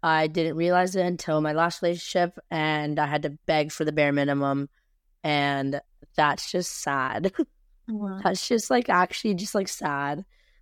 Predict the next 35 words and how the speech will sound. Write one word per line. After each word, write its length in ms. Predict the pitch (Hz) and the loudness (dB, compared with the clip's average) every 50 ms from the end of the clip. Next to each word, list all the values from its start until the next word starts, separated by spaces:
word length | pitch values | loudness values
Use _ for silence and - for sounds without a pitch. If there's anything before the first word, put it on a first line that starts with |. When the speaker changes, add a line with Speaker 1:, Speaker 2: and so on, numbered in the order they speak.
| _ _ | _ _
Speaker 1:
Like, 240 | - 170 160 - - _ _ _ _ _ _ _ - | 0 0 0 -2 -6 _ _ _ _ _ _ _ -2
I 80 | 180 | -2
shouldn't 300 | 165 - - 196 180 180 | -2 -2 -2 -2 0 0
have 140 | 180 175 - | 0 -2 -2
to 80 | - 170 | -4 -2
beg 300 | 165 165 160 160 185 - _ _ _ _ _ - | 0 0 0 0 -2 -6 _ _ _ _ _ -10
for 140 | - 180 | -8 -6
someone 420 | 165 - - 165 160 156 156 160 170 - | -2 2 2 2 4 4 2 0 0 -4
to 220 | - - 156 147 143 | -4 0 0 0 0
show 280 | - - - 160 147 | 0 0 2 2 4
me 180 | 147 151 151 151 | 4 4 4 4
that 140 | 151 147 - | 2 2 2
they 120 | 156 147 | 0 -2
care. 520 | 139 - 147 143 143 151 180 208 226 226 - _ _ _ _ _ _ _ _ _ _ _ _ _ - | -2 0 0 2 2 2 2 2 0 -2 -8 _ _ _ _ _ _ _ _ _ _ _ _ _ -2
And 420 | 175 165 160 156 156 151 156 170 - 190 - | 0 2 2 0 0 -2 -4 -8 -8 -2 2
that's 240 | 180 160 147 - - | 4 4 4 2 -4
kinda, 320 | - - 165 156 156 151 | -6 -4 -2 0 0 0
like, 240 | 151 147 143 - - | -2 -2 -4 -6 -4
what 220 | 156 160 165 160 | 0 4 4 4
I 60 | 151 | 4
really 360 | 147 151 156 151 147 147 147 151 | 4 2 0 0 0 0 0 0
need 300 | 151 143 143 147 156 165 | 2 2 2 2 2 2
is 160 | 160 156 151 | 2 2 0
a 40 | 143 | 0
lot 220 | 143 139 139 143 | 2 2 2 0
of, 120 | 139 170 - | 0 -4 -2
is, 220 | - 165 151 - 151 | 0 0 0 0 0
like, 180 | 139 135 - _ - | -4 -4 -4 _ -10
affection 580 | 151 - - 165 151 - - 170 156 156 151 147 | -6 0 0 0 0 0 0 0 2 2 2 0
and 100 | 147 143 | -2 -4
physical 220 | 147 139 - 147 - | -4 -4 -4 -4 -2
touch. 240 | - 156 151 - _ _ _ _ - | -2 -2 -2 -4 _ _ _ _ 0
Like 100 | 196 190 | 2 4
I 80 | 208 202 | 4 4
said, 220 | - 175 151 - | 4 2 0 0